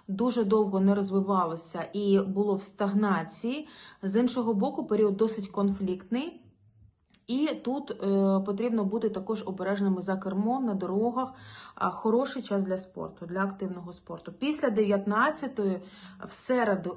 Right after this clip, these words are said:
і, е, всю-всю ніч, і в, до восьмої ранку буде працювати гармонійний аспект між місяцем і сонцем.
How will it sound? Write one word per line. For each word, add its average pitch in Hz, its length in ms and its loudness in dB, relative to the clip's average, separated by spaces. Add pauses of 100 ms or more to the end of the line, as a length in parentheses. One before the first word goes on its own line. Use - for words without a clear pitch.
і, 247 440 2 (140)
е, 196 280 4
всю-всю 196 600 -2
ніч, 233 560 4
і 214 60 0
в, 190 200 -6
до 214 180 2
восьмої 196 500 0
ранку 247 380 -2
буде 202 260 0
працювати 190 500 -4
гармонійний 190 600 0
аспект 196 580 -4
між 180 220 -4
місяцем 175 480 -2
і 185 40 -10
сонцем. 254 560 -6